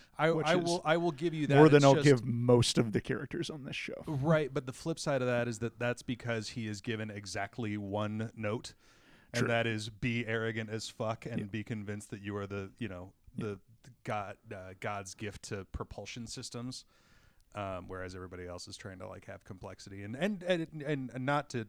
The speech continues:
Speaker 1: argue with you, they are, uh, very bad at, at
Speaker 2: Yeah.
Speaker 1: portraying that complexity,
Speaker 2: Yeah.
Speaker 1: uh, as we see with several people's interactions with Wesley during this
Speaker 2: <laughs>
Speaker 1: episode. <laughs> Like,
Speaker 2: Uh,
Speaker 1: "Shut up, but also come here and watch."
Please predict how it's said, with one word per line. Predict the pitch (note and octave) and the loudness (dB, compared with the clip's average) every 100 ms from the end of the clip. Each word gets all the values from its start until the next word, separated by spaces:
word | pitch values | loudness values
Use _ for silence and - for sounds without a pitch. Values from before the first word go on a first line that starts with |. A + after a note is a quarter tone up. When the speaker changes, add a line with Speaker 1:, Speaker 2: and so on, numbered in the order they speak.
| - | 2
Speaker 1:
argue | C3+ C3 A2+ | 2 2 -2
with | G#2+ | -4
you, | G#2+ F#2+ | -6 -6
they | G2+ | -4
are, | G2 F#2 F#2 - | -4 -6 -10 -10
uh, | A2+ - _ - | -12 -12 _ -2
very | A#2+ A2+ G#2+ | 0 0 -2
bad | G#2 G2+ F#2 | -4 -4 -6
at, | F#2 F#2 _ G#2 | -10 -16 _ -14
at | - | -14
Speaker 2:
Yeah. | - - | -12 -8
Speaker 1:
portraying | A#2+ - A2+ G2+ | -8 -6 -6 -6
that | G2 - | -10 -12
complexity, | G2+ A2 G#2 - F#2 F#2+ - | -10 -8 -10 -12 -16 -18 -14
Speaker 2:
Yeah. | - - _ | -12 -12 _
Speaker 1:
uh, | - G2 G2 G2+ | -10 -8 -8 -4
as | A2+ G#2+ | -2 0
we | G#2+ | -2
see | - A#2 | -4 -4
with | G2 G#2+ | -2 -2
several | - G3+ B3 D#3+ | -2 0 2 0
people's | - A2+ A#2 A2+ | -2 -8 -6 -6
interactions | A2+ G#2+ G#2+ - A2 | -6 -6 -6 -6 -6
with | G2+ G2 | -6 -4
Wesley | G2+ C#3 G#2+ G2 | -4 -4 -6 -10
during | F#2+ F#2+ | -10 -8
this | - - | -6 0
Speaker 2:
<laughs> | |
Speaker 1:
episode. | F3 - - D#3+ - G#3+ - | 0 2 2 2 -2 -6 -2
<laughs> | - - B3 - - - G#3+ - - - _ - G3+ - | -2 -2 -6 -8 -16 -18 -16 -16 -20 -20 _ -16 -10 4
Like, | C#3 C#3 | 10 10
Speaker 2:
Uh, | B2+ A#2+ | 10 8
Speaker 1:
"Shut | A2+ A2 A#3 A#3+ | 8 8 8 10
up, | A3+ G#3+ G#3 | 10 8 8
but | F3 F#3+ | 6 6
also | G#3 G#3 G#3+ | 6 4 2
come | - A3 | 2 0
here | B3 A#3 | 2 2
and | F#3+ | 0
watch." | G#3 G#3 F#2+ - - | 0 0 -2 -8 -12